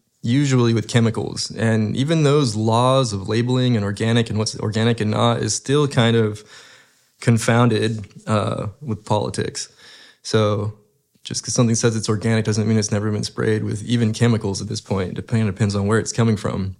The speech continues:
But yeah, generally organic is a lot better. Uh, stuff that is sprayed and is organic, there's plenty of sprays that are fine. Uh, water is one of the best ones that I use. Cold, hard water. Early in the morning.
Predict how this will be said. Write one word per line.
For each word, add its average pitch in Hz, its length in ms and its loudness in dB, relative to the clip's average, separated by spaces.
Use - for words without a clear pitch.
But 143 80 2
yeah, 120 240 0
generally 135 480 2
organic 117 400 2
is 113 120 0
a 117 40 -2
lot 113 200 2
better. 107 380 0
Uh, 104 340 0
stuff 120 400 0
that 113 160 2
is 120 240 2
sprayed 120 440 2
and 110 140 2
is 117 120 0
organic, 120 400 2
there's 107 220 -2
plenty 135 220 2
of 104 60 2
sprays 113 380 0
that 110 80 0
are 117 80 -2
fine. 113 540 -2
Uh, 98 340 -4
water 110 280 0
is 101 100 -6
one 104 80 -2
of 101 60 -4
the 104 60 -6
best 104 260 -6
ones 107 180 -2
that 104 100 -4
I 104 100 -2
use. - 280 -6
Cold, 110 380 0
hard 107 320 0
water. 104 500 -4
Early 117 220 2
in 117 60 4
the 113 60 4
morning. 117 440 2